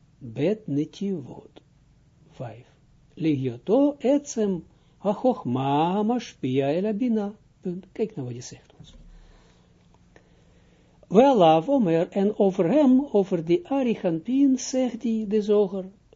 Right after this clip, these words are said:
Sheyada et mekoma shel hachokma, dat die kent, dat is dus, dat die kent, dus die kenbaar voor zichzelf is, dat die kent de plaats van de chokma,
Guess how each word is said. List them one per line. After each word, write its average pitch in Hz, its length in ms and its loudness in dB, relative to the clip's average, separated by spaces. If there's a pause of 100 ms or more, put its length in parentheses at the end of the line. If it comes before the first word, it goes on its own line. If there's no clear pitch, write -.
(120)
Sheyada 226 1040 2
et 254 220 0
mekoma 226 600 0
shel 202 260 -4
hachokma, 185 500 -6
dat 139 240 -6
die 117 240 -12
kent, 233 600 -2 (920)
dat - 180 -14
is 135 220 -8 (180)
dus, 143 240 -4 (400)
dat - 280 -10
die - 220 -14
kent, 262 380 2
dus 131 180 -2
die 127 180 -6
kenbaar 254 520 2
voor 226 200 0
zichzelf 202 600 -4
is, 170 260 -8 (220)
dat 139 220 -4
die 117 300 -10
kent 262 540 4 (120)
de 127 260 -6
plaats 254 720 -2
van 233 240 -2
de 226 120 0
chokma, 175 960 -2